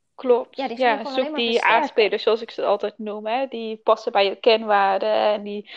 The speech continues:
Speaker 1: je energie geven en je inspireren en je dromen.
Speaker 2: Ja.
Speaker 1: Ja, die je helpen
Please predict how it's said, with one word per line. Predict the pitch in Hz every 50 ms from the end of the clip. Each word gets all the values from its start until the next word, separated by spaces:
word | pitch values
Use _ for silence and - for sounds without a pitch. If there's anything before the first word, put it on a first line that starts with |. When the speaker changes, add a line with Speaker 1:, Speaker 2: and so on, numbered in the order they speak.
| - - -
Speaker 1:
je | - -
energie | - 214 220 202 214 - - 226 226
geven | - - 214 226 226 226 208
en | 214
je | 202 -
inspireren | - 214 208 - - - 208 208 - 208 220 214 208 202 196 190
en | 202
je | 202 208 190
dromen. | - 196 202 202 208 208 208 196 190 185 190
Speaker 2:
Ja. | 269 277 247 - _
Speaker 1:
Ja, | 233 226 208 196
die | 196 196 196
je | 196
helpen | 196 202 202 202